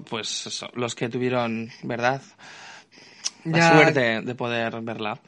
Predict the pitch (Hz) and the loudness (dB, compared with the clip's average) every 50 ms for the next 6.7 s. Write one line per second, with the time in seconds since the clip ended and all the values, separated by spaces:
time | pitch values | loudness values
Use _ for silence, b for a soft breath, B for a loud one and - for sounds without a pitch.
0 | B B B B B B B B B B B B _ _ - 156 147 147 143 143 | B B B B B B B B B B B B _ _ -2 0 0 0 0 0
1 | 135 170 175 175 170 - 147 131 143 131 127 127 123 123 - 143 135 131 123 113 | 2 2 2 2 2 -2 -2 0 2 2 2 2 2 0 0 -2 -4 -4 -6 -10
2 | - - - - 131 - - - - 143 135 131 127 127 123 120 - - 131 123 | -14 -12 -10 -10 -10 -10 -8 -4 0 0 0 0 0 -2 -6 -6 0 2 4 4
3 | 123 123 120 - 143 135 135 127 135 120 120 117 123 127 127 143 151 160 160 - | 4 2 2 -2 -4 -4 -2 -2 -2 -2 -2 -2 0 0 0 0 0 0 0 2
4 | 135 127 123 123 123 120 139 135 135 127 123 123 113 135 131 139 127 139 151 165 | 0 0 0 0 0 2 2 4 4 4 2 2 0 0 0 2 4 6 6 6
5 | 190 208 214 - - 120 120 127 127 120 120 127 123 120 - 123 113 107 104 - | 6 4 2 0 -2 -2 0 2 2 2 2 0 -4 -4 -2 0 0 -2 -2 -4
6 | - 131 123 113 - 127 123 117 - - 143 135 - | -4 -4 -2 -2 -2 -2 -2 -2 -2 -2 -2 -2 -2